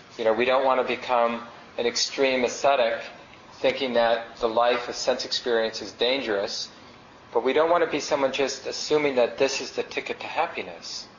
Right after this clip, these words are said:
So this is the middle way. When we practice the middle way, then we open up to another kind of happiness, which is the happiness of a mind that isn't clinging to sense experience.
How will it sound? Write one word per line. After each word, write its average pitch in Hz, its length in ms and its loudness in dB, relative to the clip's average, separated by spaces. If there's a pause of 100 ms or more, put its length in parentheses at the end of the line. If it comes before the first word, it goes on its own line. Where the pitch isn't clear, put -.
(1500)
So 120 160 2
this 120 260 0
is 120 140 -4
the 123 120 2
middle 117 320 2
way. 110 380 2 (800)
When 120 120 2
we 123 80 4
practice 160 520 -2
the 156 80 2
middle 139 260 4
way, 139 160 6
then 143 140 2
we 147 140 4
open 151 300 4
up 139 220 0
to 135 80 0
another 135 400 4
kind 135 300 0
of 120 80 0
happiness, 123 840 -4 (720)
which 120 180 -4
is 127 140 -4
the 123 80 4
happiness 131 920 0 (560)
of 117 160 -2
a 120 60 4
mind 113 540 2 (480)
that 117 140 4
isn't 113 320 -4
clinging 139 640 0 (920)
to 110 420 -4
sense - 340 -2
experience. - 880 -12